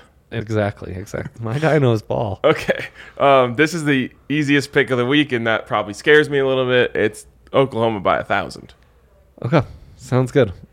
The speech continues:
Speaker 1: I'm a bit of a Venables doubter.
Speaker 2: Fair enough.
Speaker 1: And sooner or later, Nebraska's gotta course correct a little bit. Like, the book thought they were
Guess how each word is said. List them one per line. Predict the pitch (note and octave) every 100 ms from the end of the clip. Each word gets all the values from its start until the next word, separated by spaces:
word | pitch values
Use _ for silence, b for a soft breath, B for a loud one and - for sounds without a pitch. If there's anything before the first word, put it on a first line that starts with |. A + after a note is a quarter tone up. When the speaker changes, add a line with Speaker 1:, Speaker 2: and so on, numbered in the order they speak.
| -
Speaker 1:
I'm | B2+ E3+
a |
bit | F#3+ G#3+
of | G3
a | F#3+
Venables | E3+ F3 E3+ E3 E3 D#3+ D#3+ D#3+ D#3+ D#3+ D3 - A#2+
doubter. | G#2+ A2+ F#2 F2+ - - _ _ b b b b
Speaker 2:
Fair | _ D#3+ D#3+
enough. | C#3+ D3+ E3+ - -
Speaker 1:
And | G3 A3
sooner | - C4+ G#3
or | D3
later, | D#3 B2
Nebraska's | A2+ A2 A2 - A2 G2+
gotta | A2 F#2+
course | - A2 G2 -
correct | - F#2+ F#2 -
a |
little | F2+ F#2 G2 F2+ -
bit. | - _ -
Like, | A2+ -
the | A#2+
book | F#3 -
thought | C#3 A2+ -
they | G2+
were | G2 F#2 -